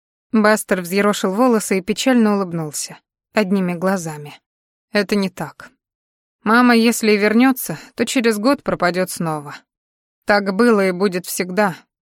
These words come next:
Но мне не хватило смелости посмотреть правде в глаза, принять ее.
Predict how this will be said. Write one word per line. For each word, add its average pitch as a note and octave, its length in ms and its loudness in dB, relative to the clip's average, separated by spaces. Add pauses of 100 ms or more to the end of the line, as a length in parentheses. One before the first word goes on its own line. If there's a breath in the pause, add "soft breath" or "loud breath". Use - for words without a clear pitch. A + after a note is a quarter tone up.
(220)
Но G#3 120 2
мне A#3+ 160 6
не B3 100 4
хватило A3+ 480 2
смелости G#3+ 540 0
посмотреть F#3+ 640 -2
правде F3 400 0
в D#3 60 -14
глаза, E3 420 -6 (280)
принять A3+ 460 2
ее. D#3 260 -14